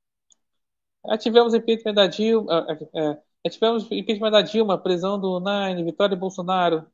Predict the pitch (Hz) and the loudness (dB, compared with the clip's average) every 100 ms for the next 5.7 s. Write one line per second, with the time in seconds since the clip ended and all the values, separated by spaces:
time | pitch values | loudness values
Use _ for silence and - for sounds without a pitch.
0 | - 160 180 175 170 151 175 165 - 165 | -10 -6 -6 -6 -6 0 2 2 0 -2
1 | 165 165 160 160 160 151 175 165 - _ | -2 -6 -6 -2 0 0 -4 -8 -10 _
2 | _ _ - 156 175 165 175 175 170 165 | _ _ -10 -4 -2 0 0 0 0 0
3 | 175 156 165 185 175 - 165 160 160 185 | 0 2 2 4 2 4 4 4 2 0
4 | 202 180 - 196 185 - 202 196 196 - | -2 -4 -4 -8 -6 -2 0 0 -6 -6
5 | 196 214 214 220 220 190 - | -6 -6 -4 2 2 2 -8